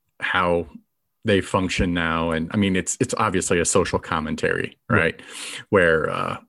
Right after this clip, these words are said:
Speaker 1: you know, there's a wall and the aliens get to come over and work during the day, but then they have to go back at night.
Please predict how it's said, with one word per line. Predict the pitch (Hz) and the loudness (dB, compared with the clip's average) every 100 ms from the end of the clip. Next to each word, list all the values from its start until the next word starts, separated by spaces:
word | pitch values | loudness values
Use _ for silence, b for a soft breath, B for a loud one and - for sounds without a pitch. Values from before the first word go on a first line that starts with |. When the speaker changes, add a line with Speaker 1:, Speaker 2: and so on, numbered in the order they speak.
| _ - | _ -2
Speaker 1:
you | 104 | 0
know, | 85 | 0
there's | 85 | 2
a | 98 | 2
wall | 101 95 90 87 85 - - _ _ - | 6 6 6 4 2 -2 -20 _ _ -6
and | 87 82 82 80 85 - - | -4 -2 -2 -2 -4 -10 -8
the | 120 98 92 | -2 2 4
aliens | 95 90 87 | 4 2 0
get | 98 | -2
to | - | -2
come | - 92 | -4 -2
over | 90 90 | 2 0
and | 87 | 0
work | 90 90 - | 2 0 0
during | 98 90 | -2 -2
the | 87 | -2
day, | 82 85 | 0 0
but | 90 - | 0 -4
then | 92 | -6
they | 87 | -4
have | 85 | -4
to | 90 | -4
go | 87 | -4
back | 82 82 82 - | -2 -2 -2 -4
at | 104 | -6
night. | 85 78 80 80 - | -4 -2 -2 -4 -8